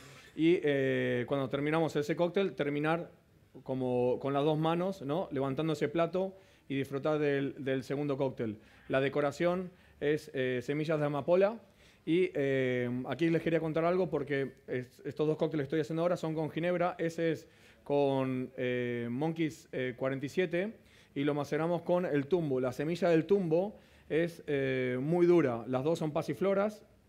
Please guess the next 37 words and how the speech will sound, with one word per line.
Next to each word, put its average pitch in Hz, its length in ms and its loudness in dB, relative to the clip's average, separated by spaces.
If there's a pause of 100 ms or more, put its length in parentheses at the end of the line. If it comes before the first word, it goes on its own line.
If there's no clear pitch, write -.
(140)
compara-, 135 460 -2 (120)
con, 123 380 -4
perdón, 113 300 -6
la, 120 180 -4
no 123 140 -4
nombré 127 260 -4
la 127 120 -4
se-, 127 180 -6
la 117 160 -2
siguiente, 147 500 -6 (440)
eh, 131 440 2
la 135 100 4
granadilla, 151 680 0 (560)
granadilla, 160 760 0 (420)
eh, 127 380 0
pero 143 260 2
esta 165 180 2
semilla 190 560 2
es 160 220 -2
como 151 220 -2
súper 175 260 0
agradable 165 540 4
de 160 100 2
masticar 170 600 0 (260)
y 143 80 -2
nos 139 160 -2
da 156 100 2
el 156 100 0
crujiente. 143 720 0
En 139 80 -2
aquella 165 300 -2
no, 139 240 -2
aquella 160 460 0
es, 151 340 -2
eh, 127 340 0
muy 160 220 4
dura. 143 360 6